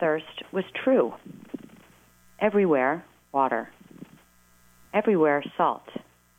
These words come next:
And we drank it. We learned to love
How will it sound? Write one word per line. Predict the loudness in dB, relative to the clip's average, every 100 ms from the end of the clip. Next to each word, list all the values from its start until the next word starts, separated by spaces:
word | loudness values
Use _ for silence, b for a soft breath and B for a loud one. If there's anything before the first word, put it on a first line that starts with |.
| _ _ _ _ _ _ _ _ _
And | -2 0
we | 2
drank | 0 0 2 0 -2
it. | -6 -8 -20 -20 -18 -18 -20 -20 _ -20 _ _ -20 _ _ _ _
We | 0
learned | 4 4 2 0
to | 0
love | 2 2 2